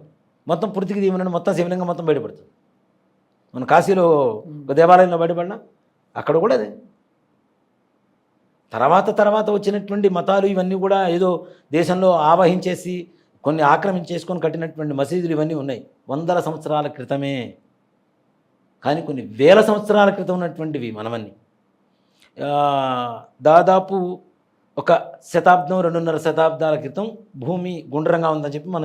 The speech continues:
Speaker 1: మన వాళ్ళు
Speaker 2: కనిపెట్టారు.
Speaker 1: సైంటిస్టులు కనిపెట్టారు అని చెప్తున్నాం. ఒక వరాహస్వామి వారు భూమిని పైకెత్తుకున్నట్టుగా కొన్ని వేల సంవత్సరాల క్రితం విగ్రహాన్ని ఎట్లా చెక్కారు మరి మన వాళ్ళు?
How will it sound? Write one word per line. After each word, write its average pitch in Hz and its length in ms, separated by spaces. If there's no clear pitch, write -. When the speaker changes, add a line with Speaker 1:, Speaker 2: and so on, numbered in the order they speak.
Speaker 1:
మన 143 100
వాళ్ళు - 20
Speaker 2:
కనిపెట్టారు. 175 240
Speaker 1:
సైంటిస్టులు 175 540
కనిపెట్టారు 156 1000
అని 143 120
చెప్తున్నాం. 143 340
ఒక - 100
వరాహస్వామి 180 840
వారు 156 240
భూమిని 180 340
పైకెత్తుకున్నట్టుగా 165 720
కొన్ని 151 180
వేల 156 180
సంవత్సరాల 170 440
క్రితం 156 280
విగ్రహాన్ని 151 400
ఎట్లా 151 160
చెక్కారు 151 360
మరి 135 120
మన 127 160
వాళ్ళు? 127 340